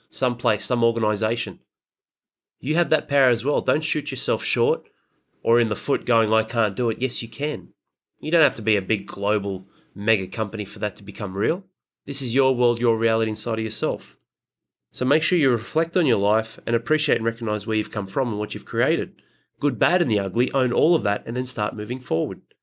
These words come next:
You will create change. And this will start to develop a skill set. But you must counter the skill set with constantly having a review and reflection and ownership over your stories. Skill sets and stories.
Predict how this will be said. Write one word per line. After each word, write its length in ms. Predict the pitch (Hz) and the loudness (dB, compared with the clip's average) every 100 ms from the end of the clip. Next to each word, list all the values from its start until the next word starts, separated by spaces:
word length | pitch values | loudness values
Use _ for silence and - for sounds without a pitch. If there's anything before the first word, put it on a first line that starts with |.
| _ _ _ _ _ _ _ _ _ _ _ | _ _ _ _ _ _ _ _ _ _ _
You 100 | - | -4
will 120 | 175 160 | -2 -2
create 420 | - 143 131 - | 0 2 2 0
change. 720 | - 139 104 90 - - - _ _ _ _ _ _ _ | 0 2 0 -2 -6 -6 -8 _ _ _ _ _ _ _
And 180 | 127 123 | -4 0
this 180 | 160 - | 0 0
will 80 | 175 | -2
start 320 | - 143 127 | 2 2 0
to 80 | 120 | -4
develop 380 | 107 113 113 120 | 0 2 2 0
a 40 | |
skill 300 | - - 160 | -2 0 -2
set. 320 | - 95 - _ _ _ _ _ _ _ _ _ _ _ _ _ _ - - | -2 -4 -6 _ _ _ _ _ _ _ _ _ _ _ _ _ _ -20 -8
But 140 | 151 151 | -4 0
you 60 | |
must 240 | 165 160 - | 2 2 0
counter 300 | 160 180 180 | 2 2 2
the 80 | |
skill 280 | - - 120 | 0 0 0
set 300 | - 123 120 - - - | 0 0 -2 -8 -20 -6
with 200 | 135 - | -6 -2
constantly 560 | 147 170 175 151 113 | 0 0 0 0 0
having 420 | 104 127 117 95 90 _ _ _ _ _ _ | 0 0 0 -4 -10 _ _ _ _ _ _
a 80 | 131 | 2
review 340 | 127 104 135 | 2 2 2
and 120 | 143 120 | 2 0
reflection 520 | 110 135 139 - 110 | -2 -2 0 0 -4
and 100 | 107 | 0
ownership 400 | 131 170 156 - | 0 2 -2 -2
over 180 | 107 101 | -2 0
your 120 | 117 | -2
stories. 800 | 120 - 170 175 95 95 - - - _ _ _ _ _ _ _ _ _ _ _ | 0 2 4 4 2 -4 -6 -6 -12 _ _ _ _ _ _ _ _ _ _ _
Skill 320 | - - 113 | -10 -4 -2
sets 280 | 104 123 117 | 0 -2 -2
and 100 | 131 | -4
stories. 680 | - 160 165 113 92 - | 0 2 4 2 -2 -10